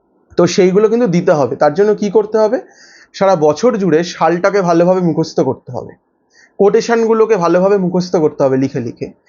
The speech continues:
এবার তোমাদের মনে অনেকের প্রশ্ন আসছে যে সালটা তো মনে থাকে না, তাহলে কি করব?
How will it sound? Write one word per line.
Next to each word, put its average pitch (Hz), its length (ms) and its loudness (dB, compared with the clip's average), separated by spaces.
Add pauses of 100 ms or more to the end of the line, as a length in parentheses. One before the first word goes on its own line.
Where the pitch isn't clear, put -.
(180)
এবার 196 260 4
তোমাদের 202 340 0
মনে 196 220 -2
অনেকের 185 300 -2
প্রশ্ন 185 340 -4
আসছে 170 260 -2
যে 165 100 0
সালটা 165 460 -2
তো 190 120 0
মনে 170 220 2
থাকে 139 240 -2
না, 127 100 0
তাহলে 156 320 2
কি 165 140 -2
করব? 123 260 -2